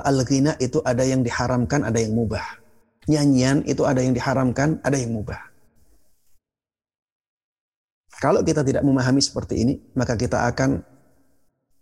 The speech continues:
bingung melihat perkataan para ulama tentang al-ghina. Dan kita akan menyangka mereka berbeda pendapat.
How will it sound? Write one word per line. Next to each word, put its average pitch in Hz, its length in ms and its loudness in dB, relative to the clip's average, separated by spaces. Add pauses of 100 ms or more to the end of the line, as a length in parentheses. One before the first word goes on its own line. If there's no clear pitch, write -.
(1080)
bingung 151 480 2 (2000)
melihat 147 400 2
perkataan 143 480 -2
para 127 160 0
ulama 135 400 2
tentang 127 320 0
al-ghina. 120 480 0 (1040)
Dan 131 140 0
kita 143 180 0
akan 143 220 0
menyangka 143 320 2
mereka 131 320 0
berbeda 113 320 -2
pendapat. 120 400 -2